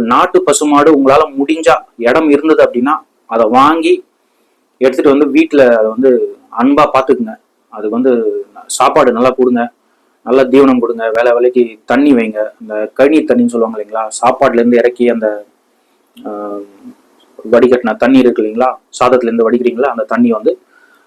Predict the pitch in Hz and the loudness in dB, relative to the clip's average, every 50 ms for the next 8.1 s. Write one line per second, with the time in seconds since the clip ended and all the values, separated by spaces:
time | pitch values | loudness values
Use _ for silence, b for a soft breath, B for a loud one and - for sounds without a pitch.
0 | b - 123 120 120 117 120 123 127 117 107 104 104 117 131 139 135 127 - 123 | b -2 0 2 2 2 2 2 2 2 0 0 0 0 2 2 4 2 2 -2
1 | 120 - 113 107 113 - _ _ _ _ _ 113 117 117 135 147 151 151 151 156 | -4 -4 -6 -6 -8 -10 _ _ _ _ _ -4 0 0 0 0 0 0 0 0
2 | 160 151 143 139 143 135 135 127 123 123 120 120 - - 127 135 143 147 127 127 | 2 0 2 2 2 2 2 0 0 -2 -4 -4 -2 0 2 2 2 2 2 2
3 | 127 123 120 120 120 120 - - 131 135 135 139 131 - 123 120 120 131 131 127 | 2 4 2 2 0 -2 -4 -2 0 0 0 0 0 0 0 2 2 2 2 2
4 | 123 123 113 113 113 135 143 147 143 139 139 135 135 127 123 113 107 - _ _ | 0 -2 -2 -2 0 0 0 0 0 -2 0 0 -2 -2 -2 -2 -6 -10 _ _
5 | _ _ _ _ _ _ _ _ _ _ _ _ _ _ _ _ _ - 117 120 | _ _ _ _ _ _ _ _ _ _ _ _ _ _ _ _ _ -4 0 2
6 | 127 131 117 135 139 131 - 156 151 131 123 117 113 120 135 - - - 123 127 | 2 4 4 2 2 4 4 4 4 4 4 2 2 2 0 0 0 0 0 2
7 | - 135 123 - 113 113 123 - b b b b b b b b - 110 120 127 | 2 0 -2 -2 -2 -6 -8 -8 b b b b b b b b -4 0 2 2
8 | 143 | 4